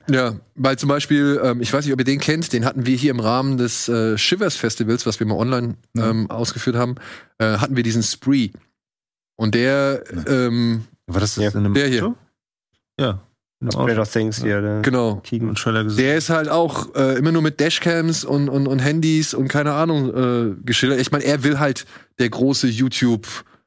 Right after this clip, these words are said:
Speaker 1: oder
Speaker 4: Er will Influencer werden.
Speaker 1: Er will Influencer werden, ne? Und, und ständig hast du halt wirklich diese Handyperspektive so.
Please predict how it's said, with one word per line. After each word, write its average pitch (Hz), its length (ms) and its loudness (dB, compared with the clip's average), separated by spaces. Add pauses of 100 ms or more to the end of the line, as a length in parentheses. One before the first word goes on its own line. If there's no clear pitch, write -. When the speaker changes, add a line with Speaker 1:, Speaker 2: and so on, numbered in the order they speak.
(280)
Speaker 1:
oder 113 180 0
Speaker 4:
Er 123 40 0
will 156 100 2
Influencer 123 460 0
werden. 90 140 2
Speaker 1:
Er 120 60 0
will 147 140 2
Influencer 135 460 2
werden, 101 220 0
ne? 135 180 2
Und, 120 280 0
und 113 280 0 (460)
ständig 156 580 2
hast 147 220 0
du 135 100 2
halt 127 240 0
wirklich 131 240 0
diese 117 180 2
Handyperspektive 113 840 0
so. 117 240 0